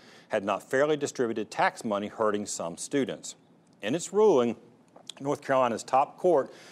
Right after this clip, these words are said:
says the state is responsible, not the counties, when schools are so underfunded that some children don't get the constitutionally required sound basic education. The ruling reaffirms the court's landmark Leandro decision that the state is constitutionally obligated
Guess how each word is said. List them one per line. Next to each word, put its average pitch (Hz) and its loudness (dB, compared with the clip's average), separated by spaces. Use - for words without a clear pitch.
says 120 2
the - -10
state 165 0
is 160 0
responsible, 120 -2
not 104 0
the - -8
counties, 139 -2
when 104 -6
schools 120 -4
are 101 -10
so 131 2
underfunded 113 -2
that 92 -10
some 107 -4
children 104 -4
don't 98 -4
get 104 -8
the 95 -12
constitutionally 98 -10
required 90 -2
sound 101 -2
basic 90 -4
education. 90 -4
The 117 -2
ruling 123 2
reaffirms 127 2
the 107 -2
court's 117 -2
landmark 120 -2
Leandro 117 0
decision 92 -4
that 85 -8
the - -12
state 196 0
is 95 -8
constitutionally 113 -6
obligated 87 -2